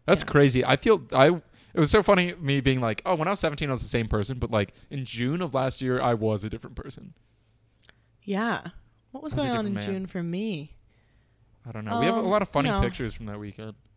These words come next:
Speaker 2: We do. I took a lot. I took a lot.
Speaker 1: Yeah. There's some absolute bangers. Oh, and your roommate was in Brooklyn or in New York this weekend.
Speaker 2: Yes.
Speaker 1: Uh,
Speaker 2: Yeah.
Speaker 1: and she D M'd me, and I gave her some, some recs on some stuff. I, I don't know if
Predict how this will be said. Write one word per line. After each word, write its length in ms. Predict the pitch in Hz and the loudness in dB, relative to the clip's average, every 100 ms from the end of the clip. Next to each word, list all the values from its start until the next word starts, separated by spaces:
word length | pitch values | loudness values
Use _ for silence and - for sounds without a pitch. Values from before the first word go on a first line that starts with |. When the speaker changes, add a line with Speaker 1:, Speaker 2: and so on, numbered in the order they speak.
| _ _ _ _ _ _ _ _ _ _ | _ _ _ _ _ _ _ _ _ _
Speaker 2:
We 140 | 196 175 | -10 -6
do. 180 | 165 | -6
I 60 | 156 | -6
took 140 | 190 160 | -8 -8
a 40 | |
lot. 280 | 151 143 - - - _ - | -6 -8 -10 -18 -20 _ -18
I 40 | |
took 140 | 170 170 | -16 -14
a 40 | |
lot. 220 | - 78 - _ - | -12 -14 -16 _ -18
Speaker 1:
Yeah. 160 | - - - _ _ _ _ _ _ _ _ - | -18 -18 -20 _ _ _ _ _ _ _ _ -12
There's 120 | 123 113 | -10 -10
some 140 | 127 | -6
absolute 440 | 120 107 - 110 98 | -4 -4 -6 -10 -10
bangers. 560 | 107 104 104 104 104 _ - | -10 -8 -10 -12 -14 _ 0
Oh, 220 | 196 147 | 2 2
and 160 | 143 175 | 0 -4
your 100 | 202 | -4
roommate 340 | 143 175 135 | -2 -2 -2
was 160 | 120 110 | -2 -2
in 300 | 123 120 113 | -2 -2 -2
Brooklyn 500 | 120 117 110 104 104 | -2 0 -2 -2 0
or 140 | 117 | 2
in 160 | 117 123 | 4 4
New 80 | 120 | 4
York 340 | 113 123 104 | 4 4 0
this 160 | 113 - | -4 -4
weekend. 500 | 123 113 104 98 95 | -4 -2 -4 -4 2
Speaker 2:
Yes. 320 | 254 - - _ | 2 2 -8 _
Speaker 1:
Uh, 60 | 117 110 104 | -2 2 2
Speaker 2:
Yeah. 100 | 247 | 0
Speaker 1:
and 100 | 117 | -2
she 80 | 131 | -2
D 180 | 135 | 0
M'd 160 | 143 170 | 2 0
me, 100 | 113 | 0
and 100 | 104 | 0
I 40 | 104 | 0
gave 160 | 113 | 0
her 80 | 110 | 0
some, 300 | 127 113 110 | -4 -6 -6
some 180 | 113 107 | -4 -2
recs 320 | 123 139 - | -2 -4 -8
on 260 | 113 107 104 - | -10 -10 -12 -16
some 180 | 117 | -16
stuff. 300 | 110 135 113 | -10 -8 -6
I, 160 | 117 107 - - - - - | -6 -8 -10 -20 -20 -12 -4
I 80 | 120 | -2
don't 140 | 135 | 0
know 100 | 135 | 0
if 160 | - | -2